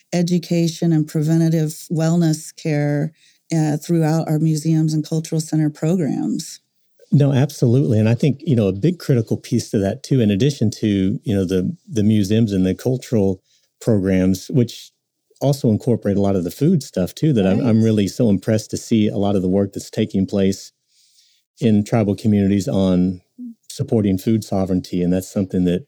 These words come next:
Speaker 2: you know, when you think about why tribal citizens have had struggles with various health,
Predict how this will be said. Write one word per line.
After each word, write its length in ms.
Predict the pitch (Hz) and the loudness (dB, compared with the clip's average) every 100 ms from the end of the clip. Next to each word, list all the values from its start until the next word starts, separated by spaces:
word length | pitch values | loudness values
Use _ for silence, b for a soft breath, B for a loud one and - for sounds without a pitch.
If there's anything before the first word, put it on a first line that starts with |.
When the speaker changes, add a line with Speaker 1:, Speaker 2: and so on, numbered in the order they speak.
| - | -10
Speaker 2:
you 140 | - | -6
know, 80 | 95 | -2
when 120 | 90 | 0
you 60 | 90 | 0
think 240 | - 107 | 0 -2
about 260 | 92 95 90 _ _ _ _ _ _ _ _ _ | -2 -2 -4 _ _ _ _ _ _ _ _ _
why 640 | 147 110 107 104 101 104 _ _ _ - 311 415 _ _ - | -4 0 2 2 0 -2 _ _ _ -20 -20 -20 _ _ -8
tribal 260 | - 110 104 | -2 0 0
citizens 480 | 120 104 - 104 | 0 -2 0 -2
have 100 | 92 | -2
had 360 | 95 107 98 92 | -2 0 -2 -4
struggles 560 | - - 117 107 101 92 | -14 -4 0 2 0 0
with 180 | 98 90 | -2 0
various 380 | 101 104 92 - | 0 2 0 0
health, 340 | 110 107 - | -2 -2 -6